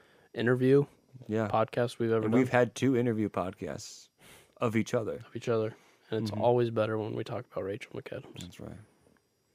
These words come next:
Speaker 1: She's what brings us together.
Speaker 2: Rachel, if you wanna come on the podcast, we can interview
Speaker 1: Dude.
Speaker 2: you.
Speaker 1: I would be thriving.
Speaker 2: Yeah. Yeah.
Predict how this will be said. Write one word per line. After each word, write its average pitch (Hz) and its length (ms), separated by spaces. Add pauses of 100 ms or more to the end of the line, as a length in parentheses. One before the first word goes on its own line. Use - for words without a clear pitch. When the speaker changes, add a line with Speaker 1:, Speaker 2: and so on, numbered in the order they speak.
(160)
Speaker 1:
She's 123 180
what 127 140
brings 131 200
us 131 120
together. 127 360 (100)
Speaker 2:
Rachel, 104 340
if - 120
you 110 120
wanna 98 200
come 101 220
on 92 140
the 92 80
podcast, - 600
we 101 120
can 123 120
interview 123 420
Speaker 1:
Dude. 110 120
Speaker 2:
you. 69 220 (580)
Speaker 1:
I 123 160
would 123 260
be 113 540 (1300)
thriving. 117 380 (880)
Speaker 2:
Yeah. 87 260 (1080)
Yeah. 95 160